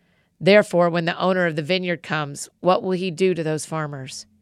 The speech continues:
"He will completely destroy those terrible men," they told him,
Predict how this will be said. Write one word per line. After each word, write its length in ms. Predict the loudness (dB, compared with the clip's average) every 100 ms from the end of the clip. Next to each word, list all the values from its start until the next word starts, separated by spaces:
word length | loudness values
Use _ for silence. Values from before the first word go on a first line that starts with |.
| _ _ _ _ _ _
"He 160 | _ -2
will 160 | 0 -2
completely 580 | -4 -6 -4 -2 -4
destroy 480 | -8 -10 -6 -2 0
those 220 | 0 -4
terrible 360 | -6 -4 -4 -6
men," 280 | -8 -8 -6
they 100 | -8
told 260 | -6 -8
him, 220 | -8 -10